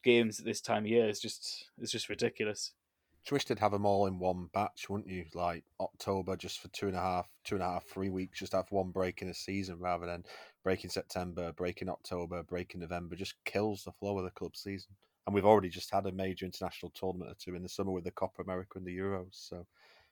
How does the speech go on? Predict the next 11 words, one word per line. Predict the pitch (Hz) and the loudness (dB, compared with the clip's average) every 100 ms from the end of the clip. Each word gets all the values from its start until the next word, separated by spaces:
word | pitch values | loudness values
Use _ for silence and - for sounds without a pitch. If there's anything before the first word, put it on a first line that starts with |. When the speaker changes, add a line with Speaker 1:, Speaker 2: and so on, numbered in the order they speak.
| _ | _
Speaker 2:
yeah, | 85 85 85 | -6 -2 -2
I, | 87 90 - | 0 0 4
I, | 98 95 98 | 6 6 4
I | |
think | 92 82 | 2 -2
it | 87 | -8
needs | 82 - | -8 -10
changing | - 87 85 85 | -8 -8 -8 -12
too. | - 87 82 | -8 -8 -6
But | 90 - _ _ - - - _ _ | -8 -8 _ _ -20 -20 -20 _ _
fortunately, | - 98 101 - 90 98 | -2 -2 -2 -6 -2 -2